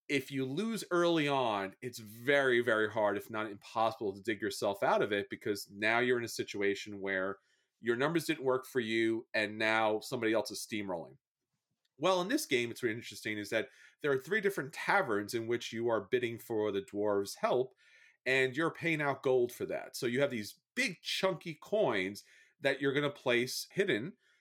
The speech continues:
and you're gonna flip over at the same time as everybody else. So you start with some really basic numbers,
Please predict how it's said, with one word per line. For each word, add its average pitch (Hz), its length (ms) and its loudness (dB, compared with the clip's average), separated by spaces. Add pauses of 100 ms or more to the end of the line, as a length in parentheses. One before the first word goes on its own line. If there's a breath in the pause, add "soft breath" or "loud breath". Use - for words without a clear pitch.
(180)
and 120 320 4
you're 131 120 2
gonna 135 100 0
flip 151 260 -4
over 127 320 4
at 113 80 -2
the - 60 -14
same 110 180 -6
time 107 180 -6
as 107 120 -8
everybody 110 360 -2
else. - 240 -2
So 143 60 -4
you 135 140 -4
start 202 240 0
with 185 100 -8
some 185 100 -4
really 151 140 0
basic - 400 -2
numbers, 196 440 0